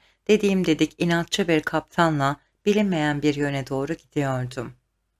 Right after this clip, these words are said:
Her şey çok değişmişti. Bir örnek vermek gerekirse, daha önce bana iyi davranan aşçıbaşı bile zalimleşmeye başlamıştı. Kendisine Bay Mariç dememi istiyor, kaba saba davranıyor, emirler yağdırıyordu.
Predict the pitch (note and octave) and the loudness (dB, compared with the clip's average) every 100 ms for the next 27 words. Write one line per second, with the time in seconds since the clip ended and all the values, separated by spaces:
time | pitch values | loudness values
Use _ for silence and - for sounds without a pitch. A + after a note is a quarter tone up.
0 | _ - F#3 F#3 - F3 - F3+ - E3 | _ -4 -2 0 0 0 -2 -8 2 2
1 | D#3 - D#3 D3 - D3 C#3+ _ _ _ | 4 0 0 -2 0 -2 -2 _ _ _
2 | A#3 A#3 A#3 A#3+ A#3 - F3+ F3 F3 - | 2 4 4 0 -2 0 0 0 -2 0
3 | E3+ E3+ - F#3+ - D#3 D3+ - _ - | 2 2 2 2 2 2 0 -6 _ 0
4 | G3 A3+ G#3+ F#3 E3+ F3+ F3+ E3 F3 F#3 | 4 2 2 0 2 0 0 0 2 2
5 | E3 D3+ D3 C#3+ - E3 - F#3 F3 D#3+ | 2 0 0 -2 -2 -2 -2 -2 -2 0
6 | D#3 D3+ D3 - E3+ D#3+ D#3 D#3 D#3 - | 0 0 0 2 2 2 0 0 0 0
7 | D#3+ D#3 D3 C#3+ - D3 C3+ B2+ - C3 | 0 0 0 -2 -4 -4 -2 0 0 -2
8 | B2 - _ _ _ F3+ E3 E3+ - E3+ | -4 -10 _ _ _ 0 0 -2 -2 0
9 | D#3+ D#3+ D#3+ E3 D#3 D3+ - D3 D3 D3 | 2 0 2 2 0 -2 -2 -2 0 -2
10 | C#3+ - - C#3+ C#3+ D#3+ - - G3 G3 | -2 -4 -2 0 0 -2 -6 -4 -2 0
11 | G3+ - D3+ D3 D3+ D3 C#3+ C#3+ C3 C3+ | -2 -2 -2 0 0 0 -2 -4 -2 -4
12 | D#3 - - E3+ E3 D#3 D#3 D3 C#3+ C#3 | -4 -12 -4 0 0 0 0 0 -2 -2
13 | C3+ C#3 C#3 C3 C3 - C#3+ | -4 -4 -2 -4 -6 -6 -8